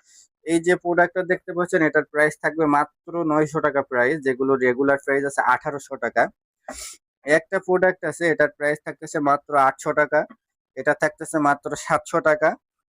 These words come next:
এটা থাকতেছে মাত্র নয়শো টাকা। দেখেন, এটা রেগুলার প্রাইস কিন্তু আঠারোশো টাকা, টিপি আরসোলের মধ্যে, আগেও দেখাইছি টিপি আরসোল, এটা নয়শো টাকা প্রাইস থাকতেছে। এবং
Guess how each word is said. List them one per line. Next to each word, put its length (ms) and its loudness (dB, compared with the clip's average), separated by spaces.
এটা 200 0
থাকতেছে 520 -2
মাত্র 320 0
নয়শো 380 2
টাকা। 280 2
দেখেন, 220 -4
এটা 160 0
রেগুলার 460 2
প্রাইস 200 -4
কিন্তু 200 -4
আঠারোশো 480 0
টাকা, 320 0
টিপি 340 -18
আরসোলের 460 -2
মধ্যে, 200 0
আগেও 320 0
দেখাইছি 360 -8
টিপি 280 -16
আরসোল, 220 -8
এটা 180 -2
নয়শো 300 -2
টাকা 200 -2
প্রাইস 340 -4
থাকতেছে। 420 -12
এবং 140 -4